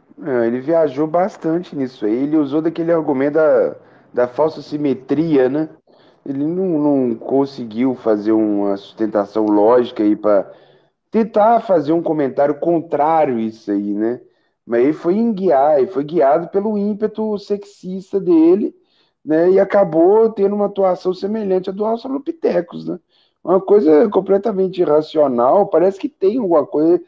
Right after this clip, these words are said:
Se você for fazer uma jornada psicanalítica com ele, você vai chegar a uma conclusão que tem alguma coisa, uma castração mal feita na família, deve ter alguma coisa, cara.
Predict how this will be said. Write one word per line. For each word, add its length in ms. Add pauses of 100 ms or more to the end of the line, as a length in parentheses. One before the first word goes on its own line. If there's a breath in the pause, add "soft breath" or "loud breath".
(320 soft breath)
Se 140
você 340
for 300
fazer 240
uma 140
jornada 500
psicanalítica 800
com 220
ele, 180
você 100
vai 140
chegar 240
a 60
uma 60
conclusão 460
que 100
tem 60
alguma 280
coisa, 500 (320)
uma 180
castração 600
mal 240
feita 380
na 100
família, 640
deve 220
ter 100
alguma 260
coisa, 320
cara. 200